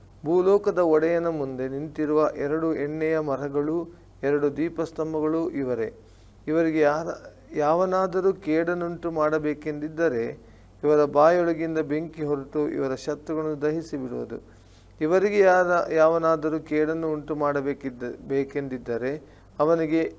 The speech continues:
ಈ ರೀತಿಯಾಗಿ ಕೊಲೆಯಾಗಬೇಕು. ತಾವು ಪ್ರವಾದಿಸುವ ದಿನಗಳಲ್ಲಿ ಮಳೆ ಬೀಳದಂತೆ ಆಕಾಶವನ್ನು ಮುಚ್ಚುವ ಅಧಿಕಾರ ಇವರಿಗೆ ಉಂಟು. ಇದಲ್ಲದೆ ಇವರಿಗೆ ಇಷ್ಟ ಬಂದಾಗಲೆಲ್ಲ ನೀರು ರಕ್ತವಾಗುವಂತೆ ಮಾಡುವುದಕ್ಕೂ ಸಕಲ ವಿಧವಾದ ಉಪದ್ರವಗಳಿಂದ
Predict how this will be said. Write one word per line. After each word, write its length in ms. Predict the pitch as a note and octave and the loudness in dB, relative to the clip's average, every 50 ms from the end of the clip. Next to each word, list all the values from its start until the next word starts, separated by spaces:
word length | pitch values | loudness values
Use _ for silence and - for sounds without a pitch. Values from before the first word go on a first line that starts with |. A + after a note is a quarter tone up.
| - - | -12 -6
ಈ 180 | F3 F#3 F#3+ | -2 -2 0
ರೀತಿಯಾಗಿ 680 | F3 F3+ F3+ F3 - - - E3+ E3 D#3 D3+ D#3 D#3 D#3+ | 0 0 -2 -4 -6 -6 -2 2 4 4 6 4 4 0
ಕೊಲೆಯಾಗಬೇಕು. 1000 | D#3 - D3+ C#3+ C#3+ C#3+ C#3 C#3 C3+ A#2+ B2+ B2 A#2 A#2 A2 G#2 - - - - - - - - - - - - - - | -2 -2 -2 0 2 4 4 2 2 2 -2 -2 -2 -4 -6 -6 -8 -12 -14 -14 -14 -16 -20 -20 -20 -20 -20 -20 -12 2
ತಾವು 360 | - D3 D#3 E3+ G3 A3 A3+ A3+ | 8 12 12 12 12 12 10 8
ಪ್ರವಾದಿಸುವ 680 | A3 F3+ E3+ D#3 D#3+ E3+ F3+ F3+ F3 F#3 F3+ - F3 | 6 2 2 4 6 4 4 4 0 -4 -4 -2 -4
ದಿನಗಳಲ್ಲಿ 520 | D3 C#3+ C#3+ D3 D3+ D3+ D3+ D3 D3+ D#3 D3+ | -2 -2 -2 -2 0 2 2 2 2 0 0
ಮಳೆ 300 | C#3 C3 C3 D3 D#3+ D#3+ | 0 0 2 2 2 2
ಬೀಳದಂತೆ 600 | D#3 D#3 D3+ D3 C#3+ C3+ C#3+ D3 C#3+ C#3 C#3+ C#3+ | 2 0 0 0 0 -2 -2 -6 -6 -6 -6 -6
ಆಕಾಶವನ್ನು 760 | - - C#3 C#3 C#3+ - D3+ D3+ D#3+ D3+ - E3 D3 D3 | -4 -4 -4 -4 -4 0 0 2 2 0 -4 -8 -10 -8
ಮುಚ್ಚುವ 400 | C#3+ C#3+ D3 C#3+ D3 - D#3+ D3+ | -8 -8 -10 -10 -10 -8 -4 -4
ಅಧಿಕಾರ 400 | C#3+ C#3 C#3 C#3+ C#3+ D3+ C#3+ C#3 | -2 -2 -4 -6 -4 -2 -2 0
ಇವರಿಗೆ 440 | C#3+ C#3+ C3 C3 C3+ C3 B2 - - | 0 0 -2 -2 -4 -6 -8 -8 -12
ಉಂಟು. 440 | D3 C#3 C3 A#2 - A#2+ C3 D3 D#3 - - - - - - - - - - | -10 -10 -12 -10 -8 -8 -6 -8 -8 -12 -20 -20 -20 -20 -20 -20 -20 -6 -6
ಇದಲ್ಲದೆ 440 | D3+ D3+ E3 F3 F3+ F3 D#3+ F3 E3+ | -4 0 2 2 2 2 2 4 4
ಇವರಿಗೆ 340 | D#3+ D#3 D3+ D3+ D3+ D3 D3+ | 4 4 2 2 0 0 0
ಇಷ್ಟ 280 | D#3 D3+ - - - | -2 -2 -6 -2 0
ಬಂದಾಗಲೆಲ್ಲ 920 | F3 E3 D#3 D#3+ D#3+ D#3+ D#3 D#3 D#3 D3 C#3+ D3 D3 D3 D3 D3+ D#3 E3 | 0 2 2 0 0 4 4 4 4 4 2 0 0 0 0 0 0 -2
ನೀರು 420 | D#3+ D3 C#3+ D3+ E3 E3+ E3 E3 D3+ | -2 -2 -2 -2 0 0 0 0 0
ರಕ್ತವಾಗುವಂತೆ 840 | D3+ D3 D3 - - E3+ D#3+ D#3 D#3 D3+ C#3+ D3 D3+ D3 C3+ D3 C#3+ | 0 -2 -2 -2 0 2 4 4 4 4 4 2 -4 -4 -4 -6 -4
ಮಾಡುವುದಕ್ಕೂ 880 | C3+ C#3 C3+ C#3+ D3+ D#3 D#3 D3 D#3 D3+ - - F#3+ F#3+ F#3 E3 - - - - | -2 0 0 0 2 0 0 -2 -2 -6 -4 0 0 2 2 2 0 -4 -8 -4
ಸಕಲ 360 | D3+ C#3+ D3 E3 D#3+ D#3+ D#3 | -4 -4 0 0 2 2 2
ವಿಧವಾದ 600 | D3 C#3+ C#3 C#3+ D3 D3 C#3+ C#3+ C#3 C#3+ D3+ D3 - - - - - - - - - - - | 0 0 0 0 2 4 4 2 2 2 -2 -2 -4 -14 -20 -20 -20 -20 -20 -20 -20 -10 -8
ಉಪದ್ರವಗಳಿಂದ 720 | D#3+ D3+ - F#3 F#3 F3 F3+ F#3 F3+ E3+ E3+ E3+ E3 D#3+ | -6 0 4 4 4 6 4 2 4 4 2 0 0 0